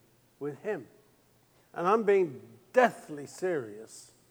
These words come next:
because the great danger is that time and again, we know what God should say on this.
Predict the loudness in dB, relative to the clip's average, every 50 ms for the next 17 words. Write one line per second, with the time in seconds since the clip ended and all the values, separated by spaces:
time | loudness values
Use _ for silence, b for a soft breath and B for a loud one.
0 | _ b b b b b b b b _ _ -8 -6 -6 -6 -6 -6 -6 -6 0
1 | 2 2 2 2 0 -6 -12 -4 2 4 6 6 6 4 0 -2 -4 -4 -4 -4
2 | -6 -8 -10 -12 -14 -18 -20 -20 _ -18 -10 -4 0 2 2 2 2 2 0 0
3 | 0 -2 -4 -4 -6 -8 -12 -16 -18 -20 b b b b b b b b b -12
4 | 2 6 8 8 8 8 6 2 2 4 6 8 8 8 8 6 4 2 2 2
5 | 2 2 2 0 -4 -2 2 2 4 4 2 0 -2 -4 -8 -4 0 0 0 0
6 | -2 -8 -8 -4 0 2 4 4 4 2 0 -2 -4 -4 -6 -8 -10 -10 -14 -20
7 | -20 -20 -20 -20 -20